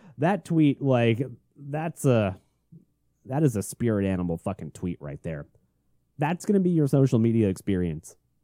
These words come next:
should you decide to make the transition from consumer to producer. But it's well worth it because, again, what are the alternatives? What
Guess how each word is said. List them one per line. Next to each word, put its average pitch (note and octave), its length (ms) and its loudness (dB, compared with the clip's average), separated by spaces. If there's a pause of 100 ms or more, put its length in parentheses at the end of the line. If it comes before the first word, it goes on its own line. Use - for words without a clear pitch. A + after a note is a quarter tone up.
(140)
should A2+ 240 0
you G#2 60 2
decide G2 500 -2
to F2+ 320 0 (460)
make G2+ 240 2
the F#2 60 -4
transition F2 580 -4
from F2 640 -4 (460)
consumer F2+ 520 -2 (240)
to F2 280 -2
producer. F2 500 -4
But G#2 100 2
it's A2 140 -2
well G3 180 6
worth D#3+ 240 2
it G#2+ 140 -4
because, C3+ 300 2
again, E3+ 280 4 (300)
what F3+ 360 4
are C#4+ 120 4
the B3 140 2
alternatives? E3 580 -2
What D#3+ 340 -2